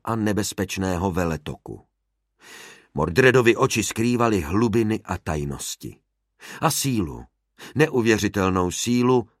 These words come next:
i ve chvíli slabosti. Jakoby jeho duše a jeho mysl se zraněným tělem neměla nic společného. Jakoby je slabost těla nemohla zastavit,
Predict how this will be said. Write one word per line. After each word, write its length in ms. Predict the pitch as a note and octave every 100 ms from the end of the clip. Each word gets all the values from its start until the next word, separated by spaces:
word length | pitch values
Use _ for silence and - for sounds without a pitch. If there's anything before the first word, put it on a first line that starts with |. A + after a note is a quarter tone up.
| _
i 120 | A2+
ve 120 | B2 A#2+
chvíli 440 | - A2+ G#2+ G#2
slabosti. 760 | - F2+ D#2 D#2 - - A1 G1+ _ _ _ _ _ _ - - -
Jakoby 320 | G2 B2 D#3+
jeho 280 | F3+ F3 D#3+
duše 460 | C3 C#3+ C#3+ - D#3+
a 140 | C#3
jeho 300 | C#3+ C#3+ C3
mysl 400 | C3 D3+ - C#3
se 200 | - D3
zraněným 640 | C3+ C#3+ D3 C#3+ C3 A2
tělem 400 | G#2+ C#3+ C#3 A#2+ G#2 - -
neměla 380 | F#2 F#2 D3 D3
nic 340 | G2+ B2+ D#3+
společného. 1000 | - - - E3 D#3+ - E2+ C#2+ B1 B1 G#1+ _ _ _ _ - - -
Jakoby 340 | - F#2 C#3 D#3+
je 120 | D#3
slabost 600 | - B2+ C#3 D3 C#3 -
těla 280 | - D3+ C#3+
nemohla 420 | B2 C3+ C#3 C#3
zastavit, 640 | C3 D3 - C3+ D2+ C#2